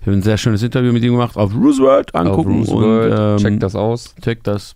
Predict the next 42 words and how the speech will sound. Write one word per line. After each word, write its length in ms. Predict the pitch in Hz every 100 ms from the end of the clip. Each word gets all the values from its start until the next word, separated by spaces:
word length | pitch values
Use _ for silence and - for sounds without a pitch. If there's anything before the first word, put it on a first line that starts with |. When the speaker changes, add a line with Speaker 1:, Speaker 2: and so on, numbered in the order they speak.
| - -
Speaker 2:
Checkt 280 | - 139 -
auch 160 | 135 104
Matrix 480 | 107 143 - 135
mit 140 | 127 117
Mufasa 520 | 110 - 147 - 135
ebenfalls 520 | 127 135 - 131 -
mit 180 | 123 117
einem 200 | 120 123
Speaker 1:
Ist, 40 |
Speaker 2:
neuen 220 | 120 127 120
Speaker 1:
ist 80 | 123
Speaker 2:
Album. 80 | 127
Speaker 1:
Album, 440 | 208 214 160 127 113
ne? 260 | 127 160 156
Speaker 2:
Ist 140 | 107
Album. 160 | - 123
Speaker 1:
Also 200 | 135 147
ich 140 | 160 -
muss 200 | 185 -
sagen, 320 | 202 190 180
Matrix 360 | 185 185 160 -
hatte 180 | 170 170
ich 80 |
schon 160 | - 165
mal 160 | 165 151
mehr, 380 | 139 147 175 -
äh, 580 | 180 - - - 50 62
im 120 | 147
Auge 340 | 165 175 160
so. 200 | 156 170
Speaker 2:
Mhm. 160 | 110 110
Speaker 1:
Ich 220 | 127 - -
glaube, 460 | - - 57 65
der, 140 | 58 58
ja, 220 | 60 113
ist 80 | 107
jetzt 160 | 104
Speaker 2:
Ja, 80 | -
Speaker 1:
in 40 | 127
Speaker 2:
der 120 | 147
Speaker 1:
der 40 | 131
Speaker 2:
läuft 120 | 165